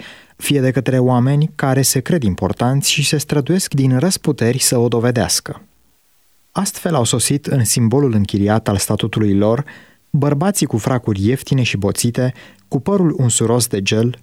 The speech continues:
însoțiți la braț de prietenele lor cu înfățișare țipătoare și de prost gust. Să înceapă petrecerea. Însă, unde este oaspetele de onoare? În cele din urmă,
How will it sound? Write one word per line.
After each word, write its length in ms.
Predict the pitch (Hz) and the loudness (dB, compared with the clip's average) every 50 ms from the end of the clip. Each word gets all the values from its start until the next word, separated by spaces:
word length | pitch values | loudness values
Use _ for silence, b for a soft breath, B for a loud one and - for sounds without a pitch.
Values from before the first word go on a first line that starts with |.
| _ _ _ | _ _ _
însoțiți 580 | - 165 156 - - 160 - 202 190 - - | -2 -2 0 0 0 0 0 0 -2 0 0
la 80 | 110 98 | -2 0
braț 380 | 92 104 104 113 113 - - - | 0 0 0 0 0 0 0 0
de 200 | 139 131 123 120 | 0 0 0 0
prietenele 520 | 120 - 170 180 175 185 170 165 151 139 | 0 0 0 0 0 0 0 2 2 2
lor 240 | 123 117 117 123 123 | 2 2 2 0 0
cu 120 | - - | 0 0
înfățișare 540 | 120 107 - 113 - - 110 - 120 113 110 | 0 0 0 -2 -2 -2 0 0 2 2 0
țipătoare 600 | - - 120 110 - 104 98 - 110 113 113 117 | 2 0 0 0 0 -2 0 0 0 2 2 2
și 120 | 104 - | 0 0
de 100 | 110 110 | 0 -2
prost 320 | 101 - 104 101 - - - | -2 -2 -2 -2 -2 -2 -2
gust. 540 | 120 113 98 87 - - - - - - _ _ _ _ _ _ _ _ _ _ _ _ _ _ _ _ _ _ _ - | -2 0 0 0 -2 -4 -8 -10 -20 -20 _ _ _ _ _ _ _ _ _ _ _ _ _ _ _ _ _ _ _ -4
Să 180 | - - - | -2 0 0
înceapă 400 | 175 160 151 - 214 208 - 202 | 0 0 0 0 0 0 0 0
petrecerea. 640 | 175 - 170 - - 117 101 - - - - - - - - _ _ _ _ _ _ _ _ _ _ _ _ _ _ _ _ _ _ _ _ _ _ _ _ _ _ _ _ _ _ | -2 -2 -2 -2 -2 -2 -2 -2 -2 -4 -6 -8 -12 -14 -20 _ _ _ _ _ _ _ _ _ _ _ _ _ _ _ _ _ _ _ _ _ _ _ _ _ _ _ _ _ _
Însă, 560 | - 147 147 135 - - - 151 139 127 - - | -2 0 2 2 2 2 2 2 2 0 0 0
unde 280 | 185 214 233 214 196 | 0 2 2 2 2
este 240 | 170 151 - - 123 | 0 0 0 0 0
oaspetele 580 | 110 104 107 107 - - - 123 - 117 117 117 | 2 2 2 2 0 0 -2 -2 -2 0 0 0
de 100 | 110 117 | 0 0
onoare? 420 | 120 131 147 147 117 - - - - - - _ _ _ _ _ _ _ _ _ _ _ _ _ _ _ _ _ _ _ _ _ _ _ | 2 2 2 2 0 0 -2 -6 -12 -16 -20 _ _ _ _ _ _ _ _ _ _ _ _ _ _ _ _ _ _ _ _ _ _ _
În 120 | - 120 107 | 0 0 0
cele 280 | - - 120 107 101 | 2 2 2 2 2
din 180 | 92 90 98 104 | 0 0 0 2
urmă, 320 | 113 135 160 160 165 175 | 2 2 2 2 2 0